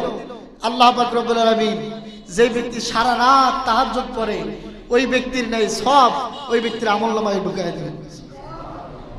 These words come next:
যেই ব্যক্তি রোজা রাখতে অলসতামি করে না, রোজা ভাঙতে কখনোই শিকার হয় না, ওই ব্যক্তির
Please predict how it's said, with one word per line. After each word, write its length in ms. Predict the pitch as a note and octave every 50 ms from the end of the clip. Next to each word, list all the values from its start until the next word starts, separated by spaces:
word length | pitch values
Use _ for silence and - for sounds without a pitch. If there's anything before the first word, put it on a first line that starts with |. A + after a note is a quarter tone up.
| - - - - - - - - - - - - - - - -
যেই 160 | B3 C#4 D4
ব্যক্তি 280 | C#4+ C#4+ - C#4+ D4 C#4+
রোজা 280 | C#4 C#4 C4+ A3+ C#4 C#4
রাখতে 280 | C4+ C4+ C4+ C#4 C4+ C#4
অলসতামি 560 | C4+ C4 C4 C4+ B3+ C#4 C#4 C4 C#4 C4+ C#4
করে 240 | - C4+ C#4 C4+ C4+ C4+
না, 120 | C4 A#3 F#3+ - - - - - - - - - - - - - G#3
রোজা 280 | A#3 C4+ A#3 D4 C#4+ C#4 C4+
ভাঙতে 480 | - A3+ C4 C#4+ D4 C4 C4+ C#4+ C4 B3 G#3+ C4 C4+ B3 G#3 - - - B3+ -
কখনোই 440 | A#3+ B3 A#3+ - E4 F4 F4 E4 D#4 D#4+
শিকার 360 | - - - - C#4 C4+ C4 A#3 A#3
হয় 160 | B3+ C4 B3+
না, 140 | A#3+ A3+ G#3 - - - - - - - - - - - - -
ওই 120 | B3 C4+ C4+
ব্যক্তির 400 | A3+ C4 C4 - - C4 C4